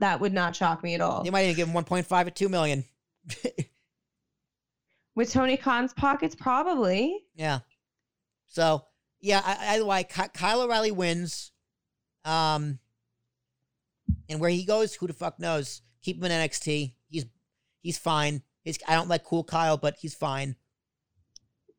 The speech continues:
Speaker 1: Yeah, he, I think he still has more time in N X T, but I just have a fear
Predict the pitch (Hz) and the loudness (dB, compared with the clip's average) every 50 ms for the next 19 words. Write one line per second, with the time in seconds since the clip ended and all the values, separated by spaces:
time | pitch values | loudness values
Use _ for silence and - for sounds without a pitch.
0 | _ _ _ _ _ _ 294 277 277 285 269 269 294 311 - - - - 262 262 | _ _ _ _ _ _ -2 0 2 2 2 4 4 2 2 0 0 0 0 0
1 | 277 294 294 277 311 311 277 - 302 277 269 269 254 - 240 233 226 220 226 - | 2 2 2 2 0 -2 -2 0 0 2 2 0 0 0 0 0 0 0 0 0
2 | 220 220 208 196 208 208 - - 180 180 180 175 - - - - - 214 214 220 | 0 2 2 2 2 2 2 2 2 2 2 0 0 -4 -10 -4 -2 0 2 2
3 | 233 247 269 285 285 - _ - - - - - - - - - - _ - 240 | 2 2 2 0 -2 -6 _ -20 -20 -20 -20 -20 -20 -20 -20 -20 -14 _ 0 0
4 | 226 - - 226 226 240 240 262 247 - - 254 269 254 240 233 220 - - - | 0 0 0 0 0 2 2 2 0 -2 -2 -2 0 2 2 2 0 0 -4 -4
5 | - 302 311 339 311 277 254 240 247 254 240 | 0 0 2 2 2 2 2 2 0 0 -2